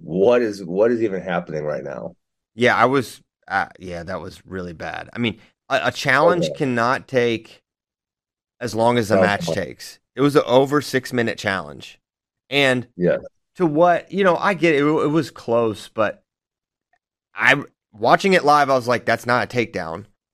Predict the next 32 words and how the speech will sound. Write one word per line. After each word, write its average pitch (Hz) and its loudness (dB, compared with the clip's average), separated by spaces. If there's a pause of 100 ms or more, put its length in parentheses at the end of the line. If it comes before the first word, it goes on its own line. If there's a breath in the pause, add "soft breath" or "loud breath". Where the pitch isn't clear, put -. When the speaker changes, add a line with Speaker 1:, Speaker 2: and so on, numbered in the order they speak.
(160)
Speaker 2:
And 117 -4
then 127 2
Speaker 1:
Yeah. 131 4
Speaker 2:
the 123 2
replay, 135 2
it 101 -6
was 107 -8
very 156 4
obviously 123 -2
not 101 -2
a 98 -8
takedown, 95 -10
and 120 -4
they 123 2
just 123 -2 (240)
kept 160 -2
looking 165 0
Speaker 1:
Well, 143 6
Speaker 2:
at 120 4
Speaker 1:
it - 2
Speaker 2:
it. 135 6
Speaker 1:
was 135 0
behind 123 -2
Speaker 2:
Move 196 6
Speaker 1:
him, 247 0
but 220 6
Speaker 2:
on. 247 4
Speaker 1:
Cam 95 0
was 78 -8
down. 67 -18 (540)
Speaker 2:
What's 123 -2
that? 151 0